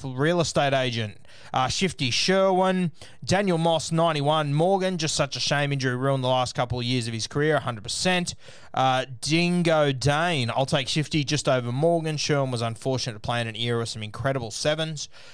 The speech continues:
Uh, two thousand seven, Michael Morgan or Cody Walker for sure. Nick from Australia, Michael Morgan for sure. He was so good at being a running five eight, also more brilliant as a game-managing halfback. Morgan was able to play five eight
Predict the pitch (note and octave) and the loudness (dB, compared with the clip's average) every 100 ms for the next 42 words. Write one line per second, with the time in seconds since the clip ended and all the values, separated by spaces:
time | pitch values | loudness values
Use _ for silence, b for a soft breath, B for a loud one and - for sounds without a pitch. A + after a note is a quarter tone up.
0 | B B - B2+ B2+ C3 B2+ F3+ E3 C#3+ | B B -2 0 2 0 0 2 2 2
1 | C3 E3+ D3 C#3+ C#3 C#3+ C3 C3 C3 C3 | 2 2 2 2 2 0 0 2 4 4
2 | B2+ - C3 A#2+ - B2+ A#2+ B2 B2 A#2+ | 0 0 0 0 0 0 2 0 0 -2
3 | G#2 A2 - E3 E3 E3 D#3+ - C#3 A#2+ | -6 -4 2 4 4 4 0 0 0 0
4 | - D3+ D3+ D3 D#3 C#3 B2+ C#3 D#3 D#3 | 0 2 2 4 2 0 -2 0 2 0
5 | D3 - F3 E3+ E3 B B B C#3+ C3 | -2 0 4 4 2 B B B 2 2
6 | - D#3+ C3+ C#3+ C#3 A2 B2 - C3+ C3 | 2 2 2 2 2 0 -2 0 2 2
7 | B2+ A#2 A2+ A2+ C#3 D#3 C#3 A#2+ A2+ A2 | 2 0 -2 0 0 -2 -2 0 0 2
8 | A2+ A2+ - B2 C3 - A#2+ A#2 B2 C3+ | 0 0 -2 -2 0 0 0 0 2 2
9 | C3 A#2 A#2 A2+ A2+ - B B A2 A2+ | 2 0 0 0 -2 -6 B B -4 -2
10 | A2 B2 B2 A#2 A2+ G#2+ F#2+ A2 A2+ - | 0 0 0 0 -2 -4 -4 -2 -2 -2
11 | A2+ A2+ A2 A#2+ B2+ B2 A#2+ A2 G#2 A#2 | -2 -2 -2 -2 -2 -4 -4 -6 -4 -4
12 | A2 A2 - A#2 G#2+ - A#2 A2 A2 | -4 -6 -2 -2 -2 0 0 0 -2